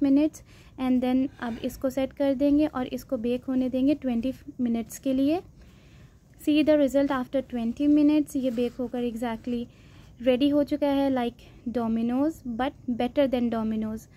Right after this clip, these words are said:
अब इसकी प्लैटरिंग करेंगे। प्लैटरिंग भी हो गई है यहाँ पे और इसको सर्व कर देंगे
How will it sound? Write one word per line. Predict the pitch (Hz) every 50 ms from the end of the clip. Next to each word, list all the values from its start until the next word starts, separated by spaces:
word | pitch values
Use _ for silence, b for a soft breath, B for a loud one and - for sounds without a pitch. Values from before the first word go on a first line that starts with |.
| b b b b
अब | b 254 247 247
इसकी | 262 254 - - 269 254
प्लैटरिंग | 254 - _ _ - 254 233 226 226 - - 269 277 285
करेंगे। | 277 285 277 285 285 294 294 320 370 - - - - - _ - - - - - b b b b b b b b b b b b b -
प्लैटरिंग | 285 262 254 247 247 - 285 285 277 254
भी | 254 233
हो | 220 240 247 247
गई | 269 277 285 285
है | 285 285
यहाँ | 294 294 285 277 277 285 277 -
पे | - 285 285
और | 285 330 - - 240 226 220 226 220 220 220 b b b b b b b b b
इसको | 269 247 - - 269
सर्व | 247 - 277 254 262 262 - -
कर | 294 277 269
देंगे | 247 277 277 277 277 277